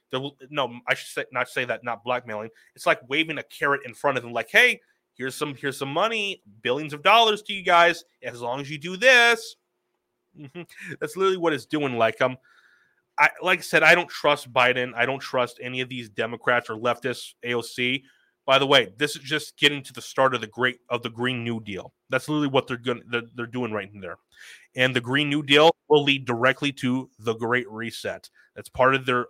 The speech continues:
full-on agenda going on right now. Like, they're literally trying to take advantage of all the people that are, are in the world right here. So, guys, yeah,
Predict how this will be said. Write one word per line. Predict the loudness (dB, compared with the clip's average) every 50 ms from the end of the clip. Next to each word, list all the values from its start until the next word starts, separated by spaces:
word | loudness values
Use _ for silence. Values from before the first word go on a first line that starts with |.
| _ _
full-on | _ -6 -4 -2 -2 -2 0 0 0 0 0
agenda | -4 -4 -2 -4 -2 -2 -4 -8
going | -8 -6 -6 -4 -4
on | -4 -4
right | -4 -6 -6 -6
now. | -10 -10 -10 -10 -12 -14 _ _ _ _ _ _ _ _ _ _
Like, | 0 0 0 -2 _ _
they're | 0 2 4
literally | 4 4 4 2 0
trying | -2 0 0 0 0 0
to | -2
take | -4 -4 -4
advantage | -6 -4 -2 -2 -2 -2 -4 -6 -8 -8 -10
of | -12 -10 _
all | 0 2 2 2 0
the | -2 -6
people | -6 -6 -8 -6 -6 -10 -8
that | -2 -2 -2 -2 -2
are, | -6 -10 -12 -14 -10 _
are | -6 -6 -6 -6
in | -10 -8 -6
the | -6 -6
world | -2 0 0 0 0 -2
right | -8 -10 -12
here. | -14 -16 -16 -16 -16 _ _ _ _ _ _ _ _ _ _ _ _ _ _ _ _ _ _ _ _ _ _ _ _ _ -20 _ _ _ _ _ _ _ _ _
So, | -6 2 4 4 4
guys, | 6 6 6 8 6 6 2 -2 -8 _ _ _ -20 -20 -20 -20 _ _ _ _ _ -16
yeah, | -12 -12 -12 -12